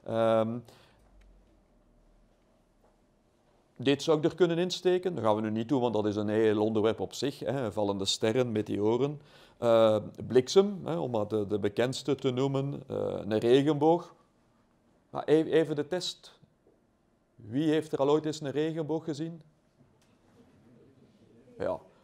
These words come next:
het zou mij verbaasd zijn mochten er handen naar beneden gebleven hebben. Ehm, wie heeft er al poollicht gezien?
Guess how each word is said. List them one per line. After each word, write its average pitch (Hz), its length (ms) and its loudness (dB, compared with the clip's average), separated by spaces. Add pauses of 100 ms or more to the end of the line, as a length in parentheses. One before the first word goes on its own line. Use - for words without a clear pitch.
(140)
het - 80 -10
zou 131 140 8
mij 107 120 2
verbaasd 113 500 4
zijn 170 180 8
mochten 143 280 6
er 117 120 6
handen 151 280 4
naar 117 140 4
beneden 120 360 2
gebleven 95 400 0
hebben. 113 360 -6 (320)
Ehm, 113 600 4 (960)
wie 123 120 -2
heeft 139 160 2
er 139 60 2
al 131 120 6
poollicht 180 640 0
gezien? 202 460 -6